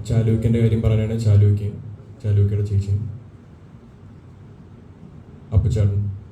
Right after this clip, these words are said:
ഷാനൂക്ക, ഇവരല്ലേ ഈ നെപ്പോ കിഡ്സ് എന്ന് പറയുന്ന എല്ലാവരും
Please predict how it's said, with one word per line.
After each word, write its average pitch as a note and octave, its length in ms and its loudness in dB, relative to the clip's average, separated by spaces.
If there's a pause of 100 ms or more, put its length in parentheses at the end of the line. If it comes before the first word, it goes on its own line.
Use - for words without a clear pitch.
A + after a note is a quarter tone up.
(800)
ഷാനൂക്ക, G2+ 340 2 (140)
ഇവരല്ലേ G#2+ 300 -4
ഈ G#2+ 120 -4
നെപ്പോ A2 260 2 (200)
കിഡ്സ് B2+ 260 -2
എന്ന് B2+ 180 0
പറയുന്ന B2 260 -2 (100)
എല്ലാവരും G#2+ 380 -2